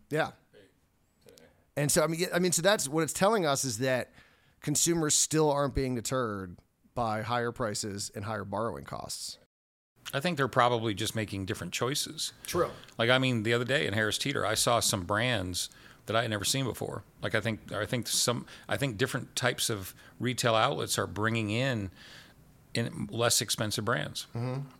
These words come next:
Speaker 2: You know, I mean, those are the kind of things people do. They adjust.
Speaker 1: Yeah, that's true. I mean, you have to wonder when people go to the grocery store, are they getting the store brands? Um, are they buying kinda like the mid-tier brand, or are they going for the premium brand? And that would be interesting if we could see the breakdown of numbers at grocery stores,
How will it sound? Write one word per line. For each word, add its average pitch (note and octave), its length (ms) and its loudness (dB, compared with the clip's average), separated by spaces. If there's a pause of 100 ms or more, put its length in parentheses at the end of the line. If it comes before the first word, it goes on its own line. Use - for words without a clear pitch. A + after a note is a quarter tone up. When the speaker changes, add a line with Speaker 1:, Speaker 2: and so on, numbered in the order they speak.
Speaker 2:
You G2 80 -4
know, G2 80 -2
I A#2 60 0
mean, A2+ 80 -2
those A2 200 2
are B2 40 -2
the A#2+ 80 -2
kind A#2+ 160 2
of G#2+ 60 -2
things A2+ 180 0
people G#2 220 -4
do. A#2 200 -2
They F#2 140 -2
adjust. F2+ 480 -6 (160)
Speaker 1:
Yeah, D3 140 2
that's D3 180 2
true. B2 260 0
I B2 60 0
mean, B2 260 0 (800)
you D3 60 -2
have D3+ 100 0
to C#3+ 80 2
wonder C#3 160 4
when C3+ 60 2
people B2+ 160 4
go B2 120 2
to A#2+ 60 4
the A#2+ 60 0
grocery A#2+ 260 2
store, A2+ 220 4
are A2+ 40 2
they A2 120 0
getting A2 260 -4
the G#2 80 -4
store A#2+ 240 -4
brands? B2 540 -4 (340)
Um, G2+ 640 -2
are A#2 80 -4
they A2+ 120 -4
buying A2+ 340 -4
kinda B2+ 160 -2
like A#2+ 100 -4
the B2 80 -4
mid-tier C3 420 4
brand, B2+ 380 4
or A#2+ 60 0
are - 20 -2
they A2+ 140 -4
going A#2 280 -2
for C3 100 -8
the G#2 100 -8
premium A#2 500 -4
brand? A2+ 480 4 (320)
And C#3 160 0
that G3 160 4
would E3+ 200 0
be D#3 160 -2
interesting C#3 360 -4
if A2+ 140 -4
we A#2 60 -4
could A#2 120 -2
see C3 140 -2
the G#2+ 100 -2
breakdown A2+ 440 -2
of G2+ 60 -2
numbers G#2 320 -4
at - 80 -10
grocery A2 320 -6
stores, F#2+ 540 -6